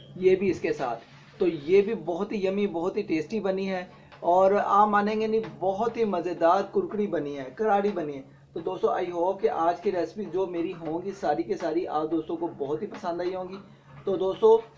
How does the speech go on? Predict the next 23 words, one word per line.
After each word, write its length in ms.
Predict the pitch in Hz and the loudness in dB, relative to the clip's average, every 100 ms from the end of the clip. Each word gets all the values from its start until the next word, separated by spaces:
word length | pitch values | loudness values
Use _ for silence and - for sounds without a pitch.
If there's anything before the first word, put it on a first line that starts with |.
| - - | -20 -16
ये 260 | 185 202 220 220 | 2 6 6 2
बहुत 280 | - 185 226 | -8 -6 -4
आसान 360 | 202 202 202 | -4 -4 -4
है, 100 | 202 202 - - | -6 -8 -14 -8
Potato 400 | 190 202 190 202 | -4 -2 0 0
घर 200 | 175 170 | 0 -2
में 120 | 190 | -2
लाएं, 260 | 185 185 185 | -2 -2 -2
बच्चों 380 | 160 156 - 202 | -2 -2 0 0
को, 180 | 196 196 | 0 -2
बड़ों 280 | 160 165 180 | 0 0 0
को, 140 | 196 | -6
सबको 360 | - 226 226 220 | -4 -4 0 -2
खिलाएं। 340 | 185 170 175 - - - - | -2 -6 -6 -8 -20 -14 -4
तो 60 | 190 | 0
ये 280 | 202 208 | 4 4
आप 300 | 202 170 180 185 | 4 2 2 2
दोस्तों 240 | 175 208 | -2 -2
के 100 | 202 | 0
लिए 100 | 196 | -2
gift 280 | 160 185 185 | 0 -4 -2
है 120 | 208 180 | -6 -4
वीआईपी, 500 | 165 185 170 165 | -2 -2 -2 -4